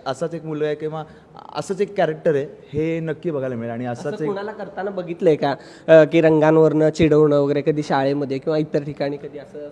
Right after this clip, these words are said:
Speaker 2: समोर झालंय का, किंवा तुम्ही काय त्याला
Speaker 1: अ, मी कधीच कोणाला रंगावरनं चिडवलं नाहीये, पण, अ, बऱ्याचदा मी असं पाहिलंय की ज्यांना, अ, ज्यांचा रंग सावळा असतो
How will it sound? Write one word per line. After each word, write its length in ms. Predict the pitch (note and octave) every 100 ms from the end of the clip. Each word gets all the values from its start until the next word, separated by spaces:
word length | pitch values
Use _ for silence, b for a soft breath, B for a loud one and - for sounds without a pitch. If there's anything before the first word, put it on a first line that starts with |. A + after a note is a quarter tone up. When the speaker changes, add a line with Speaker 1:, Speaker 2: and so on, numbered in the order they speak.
| -
Speaker 2:
समोर 240 | D#3 D#3+
झालंय 300 | D3+ C#3 C#3
का, 120 | C#3
किंवा 220 | A#2+ C#3+ C3+
तुम्ही 160 | D3+ D3
काय 120 | C#3+
त्याला 340 | - C#3 D3+
Speaker 1:
अ, 20 | F3+
मी 240 | G#3 C4
कधीच 240 | C#4 D4 C4
कोणाला 260 | C4 A#3+
रंगावरनं 340 | G3 E3+ D#3+ D#3+
चिडवलं 320 | D#3 C#3 C3
नाहीये, 240 | B2+ C#3
पण, 260 | F#3 F#3 F#3+
अ, 360 | F#3 F3+ F3 E3
बऱ्याचदा 560 | C#3+ D#3+ E3+ G3 G3+
मी 100 | A#3
असं 200 | A3 A#3
पाहिलंय 300 | A3 F#3+ F#3
की 140 | F#3+ G#3+
ज्यांना, 580 | E3+ E3+ F3 G3 A3 A3 B B -
अ, 220 | D#3 C3+ C3
ज्यांचा 280 | D#3 D3+ F3+
रंग 200 | F3 F#3
सावळा 420 | F#3 C#3+ C#3+ F3
असतो 240 | D#3+ D3+